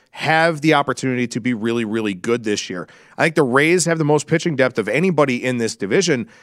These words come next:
and I think that they have a chance to win it there. I'd like a little bit better than plus two forty, so shop around as always. But I think a seventeen to one, sixteen to one type ticket on the Rays is not a bad idea to win the World Series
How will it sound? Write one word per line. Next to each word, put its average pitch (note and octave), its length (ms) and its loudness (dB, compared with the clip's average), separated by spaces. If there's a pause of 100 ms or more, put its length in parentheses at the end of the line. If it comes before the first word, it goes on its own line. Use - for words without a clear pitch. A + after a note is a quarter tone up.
(120)
and - 80 -2
I G#3 60 0
think D#4 160 -6
that C4 100 -2
they A#3+ 100 0
have B3+ 100 6
a A3+ 40 2
chance G#3+ 320 -2
to F#3 80 2
win D3+ 200 2
it F#3+ 140 -2
there. G3 220 0
I'd C3 120 2
like F#3 180 2
a E3+ 40 0
little D3+ 200 4
bit C#3+ 80 -2
better C3 180 2
than C3 140 -2
plus B2+ 280 -2
two A#2+ 180 -2
forty, A#2+ 320 0
so A2+ 140 -6
shop A#2 300 0
around A2 280 0
as G2 120 -2
always. A2 380 0 (320)
But D#3 120 2
I - 20 2
think B3+ 120 0
a B3+ 60 2
seventeen G3 560 -2
to F3+ 80 4
one, D#3 260 4
sixteen D#3 460 -4
to C#3 80 2
one C3 260 2
type B2+ 240 -2
ticket C3 240 -2
on A2+ 120 0
the G#2 60 -2
Rays G#2+ 360 0
is F2 140 -12
not A#2+ 260 2
a A#2 60 0
bad A2+ 220 0
idea G2+ 260 -4
to G2 60 -4
win G#2 120 -4
the G2 80 -6
World G#2 220 -4
Series C3 400 -2